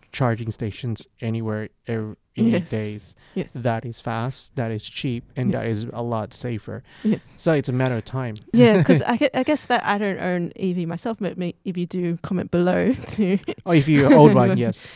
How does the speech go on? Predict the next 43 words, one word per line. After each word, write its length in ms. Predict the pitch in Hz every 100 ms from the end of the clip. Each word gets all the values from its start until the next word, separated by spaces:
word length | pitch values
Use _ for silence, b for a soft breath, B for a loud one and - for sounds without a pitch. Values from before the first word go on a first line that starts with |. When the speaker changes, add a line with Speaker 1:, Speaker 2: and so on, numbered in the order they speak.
| -
Speaker 2:
Yes, 280 | 233 247 170
Speaker 1:
Yes, 180 | 135 170
Speaker 2:
so, 80 | 185
Speaker 1:
definitely. 440 | 131 139 131 120
Let 140 | 208 185
Speaker 2:
but, 40 |
Speaker 1:
us 100 | 123
Speaker 2:
like, 160 | 208 190
Speaker 1:
know. 160 | 120
Speaker 2:
t-, 140 | 135 190
for, 320 | - 208 180
for 160 | - 208
myself, 320 | 196 226 208
if 60 |
I 100 | 190
was 120 | 185 -
to 100 | -
own 160 | 190 196
one 160 | 175
and 320 | 175 170 165 -
you're 200 | 180 170
going 280 | 185 175
long 160 | 165 175
distances, 520 | 170 - 180 - 160
for 120 | -
me, 220 | 190 190 170
it's 180 | 165
like 140 | - 165 _
t-, 80 | - -
<laughs> 60 | -
the, 360 | - 254 226 233 - B -
the 120 | 233
anxiety 520 | 226 233 214 196 190
that 180 | 180 170
you 80 | 185
would 80 | 180 202
have 140 | 160
is 140 | 180 175
that 180 | 175
you're 120 | 180 180
gonna 240 | 185 180
low 320 | 180 180 202 185 202
run, 240 | 202 214